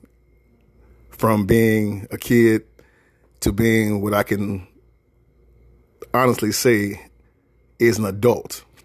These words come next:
See, we don't understand that being out on your own and going to work every day and paying a car note or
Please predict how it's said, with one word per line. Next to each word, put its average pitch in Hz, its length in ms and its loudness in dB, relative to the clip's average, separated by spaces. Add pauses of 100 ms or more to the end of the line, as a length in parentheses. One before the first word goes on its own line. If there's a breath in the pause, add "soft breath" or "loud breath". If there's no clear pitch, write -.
(2500 soft breath)
See, 123 220 0
we 139 140 2
don't 151 160 2
understand 120 720 -4
that 101 280 -2 (1400)
being 135 240 4
out 135 180 2
on 135 80 0
your 123 160 4
own 131 320 0
and 113 120 -2
going 123 260 0
to 117 80 0
work 123 320 2
every 120 240 0
day 117 580 2
and 98 200 -14 (320 soft breath)
paying 123 260 2
a 107 60 -4
car 123 320 0
note 120 400 0
or 95 240 -8